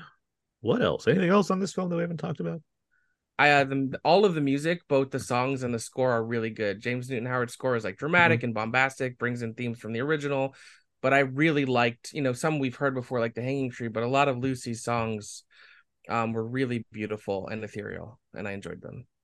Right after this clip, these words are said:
Speaker 1: I assume
Speaker 3: Yeah, you know
Speaker 1: that the character sings in the book too. Like, that's a big part of
Speaker 2: Oh,
Speaker 1: her character.
Speaker 2: a lot, yeah, yeah, a lot.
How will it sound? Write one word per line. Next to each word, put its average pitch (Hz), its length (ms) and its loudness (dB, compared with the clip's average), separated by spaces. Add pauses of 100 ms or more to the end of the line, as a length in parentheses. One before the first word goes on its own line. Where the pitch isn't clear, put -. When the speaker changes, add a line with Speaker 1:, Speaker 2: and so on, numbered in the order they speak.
(220)
Speaker 1:
I 160 140 8
assume 160 440 8
Speaker 3:
Yeah, - 40 -
you 143 120 6
know 190 100 8
Speaker 1:
that - 60 -12 (140)
the 107 80 -6
character 113 340 4
sings 123 420 6
in 95 140 0
the 80 80 -4
book - 380 4
too. 107 120 2
Like, 92 120 0
that's 92 140 -2
a - 40 -14
big 110 160 2
part 175 160 10
of 131 60 6
Speaker 2:
Oh, - 20 2
Speaker 1:
her 87 80 0
character. 104 520 4
Speaker 2:
a 151 120 4
lot, 143 400 6
yeah, 113 320 2
yeah, 101 360 -4
a 117 80 -4
lot. 98 300 -6